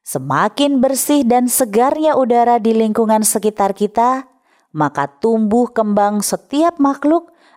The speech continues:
akan menjadi optimal dengan kesehatan yang selalu terjaga.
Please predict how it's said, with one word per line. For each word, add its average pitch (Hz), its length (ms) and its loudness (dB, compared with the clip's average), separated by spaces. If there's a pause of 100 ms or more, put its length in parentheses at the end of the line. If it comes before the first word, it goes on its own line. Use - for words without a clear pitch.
(120)
akan 226 480 -2
menjadi 147 400 -2
optimal 196 880 0 (240)
dengan 160 480 0
kesehatan 147 960 -2 (160)
yang 254 240 0
selalu 165 720 0
terjaga. 123 760 -4